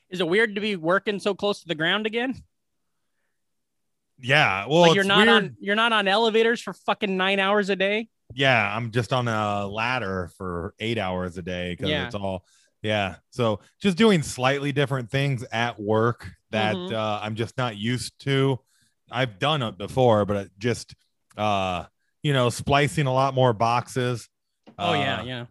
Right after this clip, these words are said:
Speaker 2: and
Speaker 1: That's what I did
Speaker 2: wires,
Speaker 1: in high school, too.
Speaker 2: you
Speaker 1: Spliced
Speaker 2: know?
Speaker 1: a bunch of boxes.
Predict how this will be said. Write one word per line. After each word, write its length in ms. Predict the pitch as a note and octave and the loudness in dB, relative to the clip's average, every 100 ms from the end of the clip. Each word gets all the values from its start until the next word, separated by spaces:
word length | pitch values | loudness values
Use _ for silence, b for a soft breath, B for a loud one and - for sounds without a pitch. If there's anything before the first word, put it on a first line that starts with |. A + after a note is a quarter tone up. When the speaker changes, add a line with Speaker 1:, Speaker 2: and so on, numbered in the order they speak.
| _ | _
Speaker 2:
and 140 | A2+ A#2+ | -2 0
Speaker 1:
That's 80 | |
what 80 | A2+ | 4
I 180 | A#2 B2 | 6 6
did 80 | - B3 - | 6 4 4
Speaker 2:
wires, 160 | A3 | 2
Speaker 1:
in 60 | E3+ | 0
high 80 | F#3+ | -2
school, 220 | F3+ F3 D#3+ | -2 -4 -2
too. 120 | G#3 | -2
Speaker 2:
you 120 | C3+ | 0
Speaker 1:
Spliced 220 | C3+ C3 | 2 4
Speaker 2:
know? 60 | C3+ | 4
Speaker 1:
a 40 | |
bunch 120 | C3 E3 | 0 -2
of 60 | |
boxes. 480 | D#3+ E3 - - - | -4 -4 -8 -16 -16